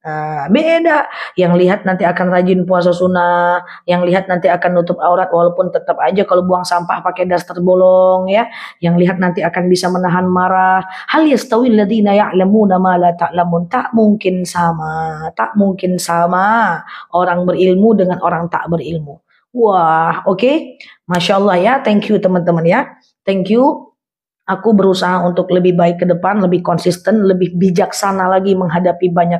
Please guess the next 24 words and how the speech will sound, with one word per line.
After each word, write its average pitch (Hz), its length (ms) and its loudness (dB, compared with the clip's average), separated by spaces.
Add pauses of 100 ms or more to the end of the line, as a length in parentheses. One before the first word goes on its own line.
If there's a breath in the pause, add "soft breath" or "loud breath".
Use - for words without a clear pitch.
hal, 202 320 0 (480 loud breath)
eh, 175 420 2 (140)
dan 185 480 2
lebih, 196 320 2 (640 loud breath)
eh, 202 80 -4
banyak 202 320 2
menghargai 196 560 0
orang 185 320 2
lain. 196 380 2 (180)
Aku 165 240 -2
akan 180 160 -2
selalu 196 400 0
belajar 180 560 2
dari 180 160 2
teman-teman 180 480 -2
semuanya 175 560 0
tentang 180 480 -6 (320 loud breath)
apapun 220 400 0
itu, 165 320 -4
ya. 160 320 0 (400 loud breath)
Nah, 165 80 -6
insya 170 320 0
Allah 214 400 -2
teman-teman, 190 720 0